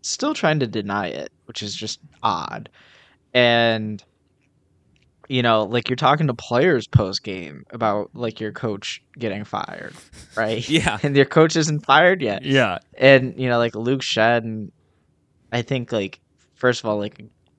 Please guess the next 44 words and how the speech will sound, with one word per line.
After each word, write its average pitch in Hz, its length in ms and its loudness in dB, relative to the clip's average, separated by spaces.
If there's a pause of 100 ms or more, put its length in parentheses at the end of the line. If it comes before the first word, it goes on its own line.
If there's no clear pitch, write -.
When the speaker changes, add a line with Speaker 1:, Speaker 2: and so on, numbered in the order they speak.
Speaker 1:
great 110 420 -2 (120)
professional, 101 1000 -6
like, - 240 -12
well-done 101 520 -6
interview, 101 440 -6
but - 140 -12
he 104 80 -12
was 104 200 -10
like, 98 200 -8 (160)
"Sometimes 120 540 -4
you 104 80 -8
do 110 160 -8
lose 107 320 -10
the 98 140 -14
room." 107 540 -10 (440)
And 113 80 -8
he's 113 160 -6
played 117 200 0
for, 98 200 -6
like, 95 160 -10
a 107 40 -16
billion 101 300 -10
teams, 101 360 -10
right? 98 320 -8
But, 123 220 -8
like, 151 240 -4
Speaker 3:
<laughs> 185 300 2
Speaker 1:
this 156 180 -2
just, 156 220 -6
like, 123 320 0
wasn't 131 440 4
what 107 140 0
happened 110 440 -4
here. 92 240 -8
Speaker 3:
Yeah. 107 260 0
Speaker 1:
Like, 117 200 -6
the, 117 180 -6 (960)
sometimes 156 420 0
you 131 80 -2
do 127 120 0
need 123 200 -2
to 101 60 -8
shake 113 320 -2
up. 107 400 -2